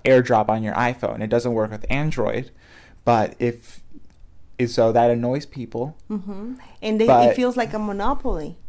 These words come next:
Speaker 1: Yeah. It, it's not a monopoly to the rest of the world, but in America, it very much is a monopoly.
Speaker 2: Okay. Why, why you say that? Not the rest of the world? Because
Speaker 1: Because,
Speaker 2: I
Speaker 1: because Androids, per capita, they're more popular.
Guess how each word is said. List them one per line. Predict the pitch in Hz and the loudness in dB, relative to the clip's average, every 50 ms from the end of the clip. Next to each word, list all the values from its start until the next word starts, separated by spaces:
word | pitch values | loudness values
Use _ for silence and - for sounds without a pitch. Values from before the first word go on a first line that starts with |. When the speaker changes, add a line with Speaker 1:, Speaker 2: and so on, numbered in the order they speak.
| - - | -12 -4
Speaker 1:
Yeah. | 127 131 110 110 139 - - - - - - | -2 -2 -2 -2 -4 -8 -16 -20 -20 -8 -2
It, | 143 143 139 120 - - | 0 2 2 2 0 2
it's | - 135 131 135 | 2 2 2 2
not | 147 143 143 156 | 2 2 2 2
a | 151 | 2
monopoly | 147 143 139 139 139 143 139 147 143 135 127 | 0 2 2 4 2 2 2 0 -4 -4 -2
to | - 139 | -2 -2
the | 117 113 | 0 2
rest | 117 131 160 170 170 | 4 4 4 4 2
of | 170 165 156 | 2 2 4
the | 151 143 | 4 4
world, | 123 117 113 113 110 107 | 4 2 2 2 0 0
but | 107 110 107 | -2 -4 -4
in | 110 113 113 | -4 -6 -4
America, | 110 120 120 113 - 113 - 131 117 101 | -4 -4 -4 -4 -4 -6 -4 -4 -2 -2
it | 110 110 104 | -2 -2 -2
very | 95 101 104 104 101 | -4 -4 -4 -6 -6
much | 101 - - - | -8 -10 -10 -8
is | - 120 123 131 | -6 -4 -4 -4
a | |
monopoly. | 120 - - - - - - - - - - - - _ - - - - - - - - - - - - - - | -6 -6 -8 -12 -14 -14 -14 -16 -16 -16 -20 -20 -20 _ -20 -20 -20 -20 -20 -20 -20 -20 -20 -20 -20 -20 -16 -14
Speaker 2:
Okay. | 175 170 180 165 156 - 214 214 214 _ | -14 -14 -14 -14 -14 -14 -14 -16 -16 _
Why, | - 202 202 190 | -6 -6 -6 -4
why | - 185 185 185 | -4 -6 -8 -8
you | 180 185 185 | -8 -10 -12
say | 185 - 190 190 196 | -10 -10 -10 -8 -8
that? | 196 170 147 139 143 - - - | -8 -8 -10 -10 -12 -16 -20 -18
Not | - - 156 175 170 170 165 - | -14 -10 -8 -8 -6 -6 -8 -8
the | 165 156 | -8 -8
rest | 143 156 156 156 - 165 | -8 -8 -8 -8 -10 -12
of | 156 - | -10 -8
the | 156 135 | -8 -8
world? | 139 139 131 117 - - - | -8 -8 -8 -10 -10 -12 -10
Because | - 170 - - 190 | -10 -2 0 2 4
Speaker 1:
Because, | 160 147 135 135 - - | 6 8 8 8 8 6
Speaker 2:
I | 120 | 4
Speaker 1:
because | - 139 - 143 135 131 123 - | 2 2 2 4 4 4 2 0
Androids, | - 123 139 151 165 165 160 151 131 117 113 107 104 107 113 107 - - - - - - - - - - - - - _ - - - | -4 -4 -2 -2 -2 0 0 2 2 2 2 2 0 -2 -4 -6 -8 -12 -16 -16 -18 -18 -18 -20 -20 -18 -18 -20 -20 _ -20 -20 -10
per | - 165 147 143 | -6 -6 -6 -6
capita, | - 151 135 127 127 - - 117 120 | -6 -6 -6 -6 -4 -4 -6 -6 -6
they're | 120 - 113 113 | -4 -6 -6 -6
more | 117 117 117 113 110 | -4 -2 -4 -4 -4
popular. | - - - - - - - - - - - | -6 -12 -16 -16 -16 -18 -18 -18 -18 -20 -20